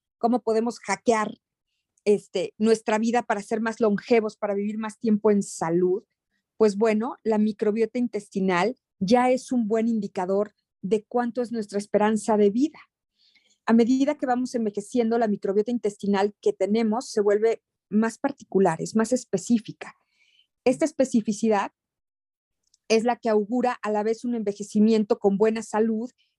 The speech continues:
y una prolongación de la esperanza de vida en las personas de edad avanzada. Y esto, pues, yo creo que puede convencer a más personas. O sea, si ya no nos da miedo, eh, la depresión, o si ya nos da un poco idéntico estar inflamados y con temas de,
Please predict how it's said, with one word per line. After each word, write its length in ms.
y 80
una 220
prolongación 800
de 80
la 60
esperanza 540
de 120
vida 180
en 60
las 160
personas 460
de 80
edad 180
avanzada. 500
Y 160
esto, 340
pues, 140
yo 100
creo 140
que 100
puede 260
convencer 560
a 80
más 180
personas. 540
O 40
sea, 120
si 180
ya 120
no 100
nos 240
da 100
miedo, 440
eh, 460
la 160
depresión, 680
o 80
si 180
ya 120
nos 160
da 80
un 100
poco 240
idéntico 680
estar 260
inflamados 920
y 140
con 220
temas 480
de, 520